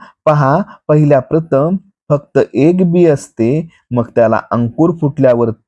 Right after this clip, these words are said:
ते बुंदा होते व बुंद्यातून फांद्याचे अंकुर निघतात. पहा, त्या फांद्यापासून पुढे लहान मोठ्या शाखा पसरतात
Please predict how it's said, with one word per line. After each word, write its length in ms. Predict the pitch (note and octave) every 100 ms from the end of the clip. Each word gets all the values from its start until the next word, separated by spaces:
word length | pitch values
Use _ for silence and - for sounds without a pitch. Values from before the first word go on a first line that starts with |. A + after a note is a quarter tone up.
| _ _ _ _
ते 100 | A#2+
बुंदा 480 | G#2 G#2 A2 A#2 D3+
होते 560 | E3 C#3+ - A#2 D3+ - - -
व 100 | A#2+
बुंद्यातून 680 | A#2+ B2+ B2+ D#3 D#3 D#3+ C#3+ -
फांद्याचे 540 | C3+ C3 C3 A#2+ A#2+ -
अंकुर 400 | A2 A#2+ D#3+ F3
निघतात. 480 | D#3+ C3 - G#2+ G#2 - _ _ _ -
पहा, 400 | G#2+ A2 A2+ D#3 - _ -
त्या 120 | B2 -
फांद्यापासून 760 | B2+ C#3 E3 E3 D3 - C3+
पुढे 360 | C3 B2 A#2+ A#2+
लहान 260 | A#2 B2+
मोठ्या 360 | C3 B2 A#2 D#3+
शाखा 340 | E3 D#3+ D#3 C3
पसरतात 720 | - B2 - G#2+ - A#2+